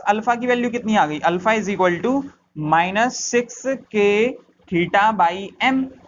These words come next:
बात समझ में आ रही है? तो ये क्या हो जाएगा? ओमेगा स्क्वायर। तो simply आपके पास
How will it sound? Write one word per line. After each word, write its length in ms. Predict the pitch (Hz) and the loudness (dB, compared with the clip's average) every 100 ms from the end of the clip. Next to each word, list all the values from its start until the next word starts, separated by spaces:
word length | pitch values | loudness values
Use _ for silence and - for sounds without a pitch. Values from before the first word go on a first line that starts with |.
| - _ _ _ _ _ - | -20 _ _ _ _ _ -2
बात 160 | 160 180 | -2 0
समझ 160 | 233 | -4
में 120 | 240 247 | -2 -2
आ 40 | |
रही 140 | 254 | -2
है? 100 | 262 220 _ _ 220 | -8 -12 _ _ 0
तो 40 | |
ये 200 | 226 240 | 2 2
क्या 120 | 254 | 2
हो 80 | 233 | 2
जाएगा? 260 | 226 226 240 | 2 2 0
ओमेगा 360 | 220 233 262 262 | 0 2 2 0
स्क्वायर। 320 | 277 277 277 - - _ _ _ _ _ _ - | 0 0 -2 -8 -20 _ _ _ _ _ _ -8
तो 60 | 220 | -4
simply 340 | 226 220 254 | -2 0 2
आपके 240 | 233 233 226 | 2 0 -2
पास 320 | 240 254 | 0 -2